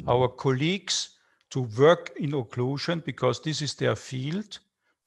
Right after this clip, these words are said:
Yeah? We as a gnatological society have to strengthen them, to support them, not to, uh,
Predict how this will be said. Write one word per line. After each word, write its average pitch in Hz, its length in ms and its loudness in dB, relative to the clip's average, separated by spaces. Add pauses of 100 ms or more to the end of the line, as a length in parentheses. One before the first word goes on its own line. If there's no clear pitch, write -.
Yeah? 165 340 0
We 147 240 -2
as 135 180 2
a 131 60 0
gnatological 131 800 -2
society 127 760 -4 (320)
have 127 300 -2
to 131 100 -6
strengthen 135 760 0
them, 104 240 -2
to 123 100 -8
support 131 720 0
them, 104 240 -4 (320)
not 135 460 0
to, 135 240 -2 (580)
uh, 123 260 0